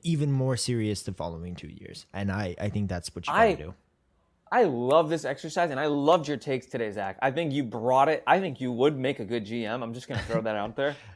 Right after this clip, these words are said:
Speaker 1: You gotta tell these
Speaker 2: Um,
Speaker 1: teams
Speaker 2: just
Speaker 1: that.
Speaker 2: in
Speaker 1: Help my
Speaker 2: general.
Speaker 1: resume out. Let's get me
Speaker 2: I
Speaker 1: a
Speaker 2: will.
Speaker 1: G M job.
Speaker 2: Let's do this. Hey, Zach Miller for G M. Um, but, uh,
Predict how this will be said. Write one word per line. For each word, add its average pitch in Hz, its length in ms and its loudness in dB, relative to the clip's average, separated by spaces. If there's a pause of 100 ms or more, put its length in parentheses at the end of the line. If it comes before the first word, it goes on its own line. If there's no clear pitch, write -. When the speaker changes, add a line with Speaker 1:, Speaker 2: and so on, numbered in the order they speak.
(120)
Speaker 1:
You 165 160 2
gotta 214 220 2
tell 185 220 2
these 127 100 6
Speaker 2:
Um, 127 80 6
Speaker 1:
teams 131 220 2
Speaker 2:
just - 120 0
Speaker 1:
that. - 60 -2
Speaker 2:
in 104 60 0
Speaker 1:
Help 147 160 2
my 175 80 2
Speaker 2:
general. 165 120 2
Speaker 1:
resume 160 360 0
out. 156 280 -2
Let's 143 220 -2
get 175 200 0
me 160 60 2
Speaker 2:
I 165 40 6
Speaker 1:
a 156 40 8
Speaker 2:
will. 160 240 10
Speaker 1:
G 143 60 2
M 139 140 2
job. 131 340 2
Speaker 2:
Let's 131 100 4
do 196 120 2
this. 127 260 -2 (720)
Hey, 165 220 2
Zach 170 260 4
Miller 175 220 0
for 135 100 -6
G 135 180 -6
M. 107 160 -6 (320)
Um, 151 400 0 (360)
but, 175 360 0 (120)
uh, - 40 -10